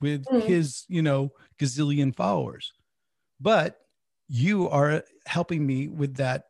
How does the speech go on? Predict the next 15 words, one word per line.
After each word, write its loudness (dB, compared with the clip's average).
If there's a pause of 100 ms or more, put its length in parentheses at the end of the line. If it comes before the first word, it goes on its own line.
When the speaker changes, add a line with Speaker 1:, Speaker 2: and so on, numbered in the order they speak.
(100)
Speaker 1:
achieve -4
that, -8 (400)
because -2
I've 0
done, 0
I'm 0
doing 0
yours, -2
I'm -2
gaining 0
experience, -6
I'm -6
talking -2 (300)
to -4
you, 0